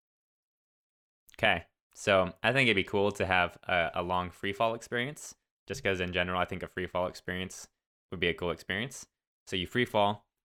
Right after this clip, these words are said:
you know, whether it's from a skyscraper or from an airplane or whatever, um, and then you land on a mirror. So you can see, like, yourself right before you hit the mirror, and you can see the sky above you, so it looks like, you know,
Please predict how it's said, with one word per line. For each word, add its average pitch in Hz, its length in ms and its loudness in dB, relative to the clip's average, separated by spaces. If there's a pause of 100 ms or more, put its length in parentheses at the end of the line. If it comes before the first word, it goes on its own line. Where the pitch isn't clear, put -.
(180)
you 101 60 -8
know, 92 120 0
whether 87 200 2
it's 82 100 -6
from 90 120 -2
a 85 40 -2
skyscraper 87 720 -2
or - 20 -2
from 87 160 -8
an 82 80 -8
airplane 85 300 -6
or 85 40 -4
whatever, 85 380 -2 (480)
um, 90 280 2
and 95 120 -2
then 104 80 2
you 110 120 0
land 95 320 2
on 85 160 -2
a 87 40 -4
mirror. 85 460 -2 (840)
So - 120 -10
you 87 80 -4
can 90 140 -10
see, 101 540 0 (320)
like, 87 140 -4
yourself 113 560 0 (640)
right 98 180 2
before 98 320 0
you 92 140 -2
hit 113 160 -6
the 123 60 -6
mirror, 131 240 4
and 95 120 2
you 85 60 -4
can 87 100 -4
see 101 300 -2
the 90 80 -2
sky 98 260 0
above 110 300 2
you, 117 100 -2
so 98 240 -2
it 90 100 -2
looks 95 280 -2
like, 90 160 0
you 95 80 -4
know, 90 180 0